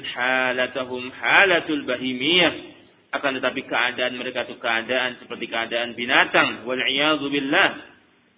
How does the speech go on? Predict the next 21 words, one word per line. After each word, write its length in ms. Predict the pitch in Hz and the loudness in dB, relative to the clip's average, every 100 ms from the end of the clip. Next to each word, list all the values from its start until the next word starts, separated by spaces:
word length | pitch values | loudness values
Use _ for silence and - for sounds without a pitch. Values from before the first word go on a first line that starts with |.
| _ | _
Li'annahum 640 | 127 139 151 147 143 143 | 0 2 2 0 -2 -2
baqawna 600 | 131 123 - 156 185 175 | 2 2 2 4 4 6
ala 400 | 156 147 147 143 | 8 8 6 2
ma 140 | 139 131 131 | 0 -2 4
kanat 480 | 170 175 160 - - | 4 4 0 -2 -2
alaihil 560 | 120 151 156 143 135 | 2 4 2 0 -4
jahiliyah. 580 | 127 120 123 139 151 131 - - - _ _ | -6 -4 -2 4 4 2 -4 -18 -20 _ _
Dikarenakan 560 | - 139 131 131 127 131 | -6 -2 0 0 0 -2
mereka 600 | 123 131 131 131 120 120 - | 0 -2 0 0 -2 -4 -4
keadaannya 800 | 135 123 117 123 120 123 120 | 0 0 0 -2 -2 -2 -8
itu 160 | 120 123 | -8 -10
tetap 500 | 143 - 135 - - _ _ _ | -12 -2 -2 -2 -16 _ _ _
persis 380 | 160 - 117 - - | -12 -8 -8 -8 -6
keadaannya 560 | 131 131 123 123 131 | -4 -2 -2 -4 -6
seperti 240 | - 123 127 | -12 -12 -8
keadaan 480 | 120 113 120 135 135 | -4 -4 -2 -2 -2
orang-orang 500 | 120 120 120 120 104 | -4 -4 -4 -4 -6
jahiliyah. 500 | 110 107 107 107 104 - _ _ _ _ _ _ _ _ _ _ _ _ - | -10 -8 -10 -10 -10 -14 _ _ _ _ _ _ _ _ _ _ _ _ 2
Wa 160 | 151 | 6
amara 320 | 180 190 185 180 | 6 6 4 4
Nabi 240 | 175 180 | 4 6